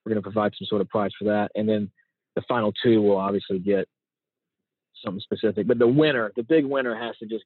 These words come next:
go away with, like, Bozo's Grand Prize Game, you know, like, get, like, prize. Remember that show? Like, it just needs to be, like, a, just, like, a basket of goodies, like, so that's the idea. And, and, and then we have, um, the backup plan is,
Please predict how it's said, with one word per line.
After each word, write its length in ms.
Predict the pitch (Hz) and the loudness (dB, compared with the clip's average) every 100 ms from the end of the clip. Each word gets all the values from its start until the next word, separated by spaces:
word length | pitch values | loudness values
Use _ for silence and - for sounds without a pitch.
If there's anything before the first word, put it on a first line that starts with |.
| - | 0
go 120 | 120 | 0
away 280 | 107 110 104 | 2 0 0
with, 140 | 104 | -2
like, 200 | 110 101 104 _ _ _ - | -6 -10 -12 _ _ _ -2
Bozo's 480 | 139 131 117 113 107 | 4 4 2 -2 -2
Grand 320 | 117 117 107 | -4 -4 -6
Prize 260 | 117 107 95 90 | -8 -8 -8 -8
Game, 420 | 110 107 104 98 | -6 -6 -10 -8
you 80 | 117 | -6
know, 260 | 110 104 104 101 | -4 -4 -6 -6
like, 200 | 104 101 _ 151 | -6 -8 _ 0
get, 300 | 127 110 107 | 4 4 2
like, 160 | 110 | -2
prize. 340 | - 120 110 107 | -2 -2 0 -2
Remember 240 | 131 147 | -2 -2
that 100 | 139 | -2
show? 180 | 120 139 | 0 0
Like, 140 | 135 | 2
it 80 | 131 | 0
just 160 | 139 131 | -4 -6
needs 120 | 135 | -6
to 60 | 120 | -2
be, 100 | 127 | -2
like, 160 | 117 | 0
a, 140 | 110 101 _ _ _ _ - | -6 -8 _ _ _ _ -2
just, 160 | 127 113 | 0 0
like, 180 | 117 104 | -2 -2
a 160 | 101 92 - | -4 -4 -4
basket 480 | 131 113 104 - 107 | -2 0 -4 -4 -4
of 200 | 98 95 | -4 -4
goodies, 380 | 110 107 95 87 | -2 -2 -4 -6
like, 240 | 98 92 87 _ _ - _ _ _ _ | -6 -6 -8 _ _ -20 _ _ _ _
so 80 | - | 0
that's 160 | 135 156 | 0 2
the 100 | 139 | 2
idea. 480 | 120 104 113 113 117 | 0 0 -2 -2 -2
And, 100 | 135 | -6
and, 140 | 156 151 | -8 -6
and 160 | 156 151 | -6 -2
then 100 | 170 | 0
we 120 | 165 | -2
have, 340 | 139 143 135 117 _ _ _ _ _ _ - | -6 -4 -2 -4 _ _ _ _ _ _ -14
um, 480 | 127 117 110 110 104 _ _ _ _ _ _ _ _ _ _ _ _ _ _ - | -10 -8 -8 -10 -14 _ _ _ _ _ _ _ _ _ _ _ _ _ _ -4
the 80 | |
backup 400 | 143 185 185 160 135 | 0 0 2 -2 -2
plan 360 | 143 131 127 123 | -8 -6 -8 -10
is, 280 | 123 123 | -8 -8